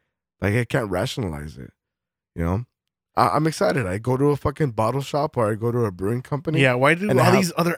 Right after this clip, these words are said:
Speaker 2: assholes like the same shit I like? Type of deal, right?
Speaker 1: <laughs>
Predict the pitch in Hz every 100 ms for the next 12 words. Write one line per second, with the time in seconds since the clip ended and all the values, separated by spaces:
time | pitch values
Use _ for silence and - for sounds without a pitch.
0 | - - 80 165 160 139 143 - 139 -
1 | 147 - 156 - 151 147 113 - _ _
2 | _ 180 139 170 139 135 131 151 151 147
3 | 143